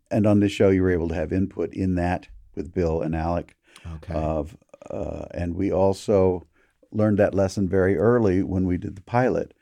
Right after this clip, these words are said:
Speaker 1: And I wasn't playing this guy in the pilot. I was playing a screaming asshole
Speaker 2: Right.
Speaker 1: only. Uh, and, and that was fun.
Speaker 2: Sure.
Speaker 1: Uh,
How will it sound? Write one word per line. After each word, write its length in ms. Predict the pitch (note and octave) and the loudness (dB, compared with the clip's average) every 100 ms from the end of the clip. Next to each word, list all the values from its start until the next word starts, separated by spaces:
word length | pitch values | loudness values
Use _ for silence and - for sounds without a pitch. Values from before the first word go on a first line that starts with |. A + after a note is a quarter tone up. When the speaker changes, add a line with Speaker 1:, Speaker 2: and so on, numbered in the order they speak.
| _ _ _ E2+ | _ _ _ -6
Speaker 1:
And 260 | F2 F2 - | -4 -4 -4
I 140 | G2 | 0
wasn't 340 | G2 A2+ A2 - | 4 4 4 0
playing 340 | A2 G#2 F2+ | 2 2 2
this 200 | E2 D#2+ | -2 -4
guy 220 | - E2+ | -2 -2
in 100 | D#2 | -2
the 60 | D#2 | -6
pilot. 400 | - D#2 - - _ _ _ _ - | -6 -8 -8 -12 _ _ _ _ -10
I 100 | F2+ | -6
was 140 | F2 | -8
playing 360 | - G2+ E2+ D#2 | -6 -4 -2 -4
a 40 | C#2 | -8
screaming 800 | - - F#2+ F#2 F#2 F2 F2 - _ - | -10 -2 0 2 2 -2 -6 -12 _ -6
asshole 680 | F2 E2 E2+ - D2+ D2+ E2+ | -4 -4 -6 -4 -4 -2 -6
Speaker 2:
Right. 240 | F2+ F2+ F2 | -8 -6 2
Speaker 1:
only. 480 | B2 F2+ D#2 D2+ - _ _ _ _ _ _ - | 2 2 -2 -6 -12 _ _ _ _ _ _ -6
Uh, 420 | E2 E2 D#2+ - _ - | -4 -4 -6 -10 _ -14
and, 460 | F#2+ F2+ F2 E2 - _ _ _ - | -8 -4 -4 -6 -10 _ _ _ -4
and 140 | A#2+ A2+ | 2 4
that 100 | A2 | 2
was 340 | G#2+ - - _ | -2 -8 -20 _
fun. 580 | - - D3 A2 G#2 C#3+ _ _ | -14 0 2 2 0 -4 _ _
Speaker 2:
Sure. 400 | - - E2 G2+ - _ - | -16 -8 -8 -8 -18 _ -4
Speaker 1:
Uh, 520 | G2+ G2 F#2 F2+ F2+ | 0 2 2 2 -2